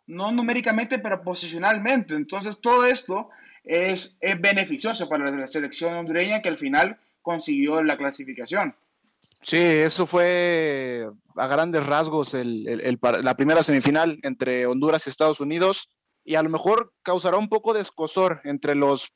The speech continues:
Speaker 2: pro M L S, pero creo que también esto nos puede dar la otra cara de la moneda de lo que realmente está haciendo el trabajo de fuerzas básicas de la Major League Soccer, porque hoy, ante la falta de las grandes figuras como los Pulisic, como los Reina, como los Dest,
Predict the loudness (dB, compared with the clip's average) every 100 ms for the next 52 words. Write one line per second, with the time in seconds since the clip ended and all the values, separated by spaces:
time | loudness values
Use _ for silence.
0 | 0 4 6 6 4 2 0 2 0 -2
1 | -6 -4 -2 -2 -2 -2 -2 -2 -2 -2
2 | -2 -2 2 4 4 0 -10 _ _ _
3 | -6 0 2 2 0 -2 0 0 2 2
4 | 2 -2 -2 -2 0 2 0 -2 -2 0
5 | 2 0 0 -2 -4 -6 0 0 2 2
6 | 4 2 0 _ _ _ -2 0 2 2
7 | 4 2 0 -4 -6 -4 -2 -2 -2 -2
8 | 0 2 2 2 2 2 2 -2 0 -2
9 | -2 -4 -2 -2 2 4 4 0 -2 0
10 | 0 0 2 0 0 -2 -2 -4 -2 -2
11 | -2 -4 -4 0 0 0 -2 -2 -2 0
12 | 2 2 0 -4 -6 -4 0 0 2 2
13 | 2 0 0 2 2 2 0 0